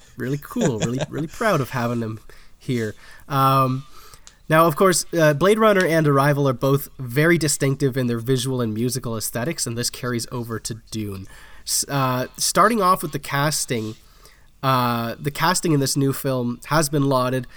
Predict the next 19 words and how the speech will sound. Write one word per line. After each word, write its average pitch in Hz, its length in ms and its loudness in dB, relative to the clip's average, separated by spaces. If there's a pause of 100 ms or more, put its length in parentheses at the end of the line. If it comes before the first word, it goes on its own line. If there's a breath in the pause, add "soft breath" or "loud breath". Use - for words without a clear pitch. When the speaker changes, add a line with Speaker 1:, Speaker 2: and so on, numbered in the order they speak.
(240 loud breath)
Speaker 1:
There 147 100 2
were 147 40 2
some 196 120 2
great 196 240 2
choices. 160 640 0
You 185 160 2
and 160 100 4
I 156 300 2 (400)
have 143 140 -2
talked 139 300 0
about 139 180 -2
this - 140 -4
before, 139 420 0
Richard, 127 400 -2
but 127 240 -8
Timothée 185 400 0
Chalamet 143 600 2 (420 loud breath)
as 127 200 -4
Paul 131 340 -2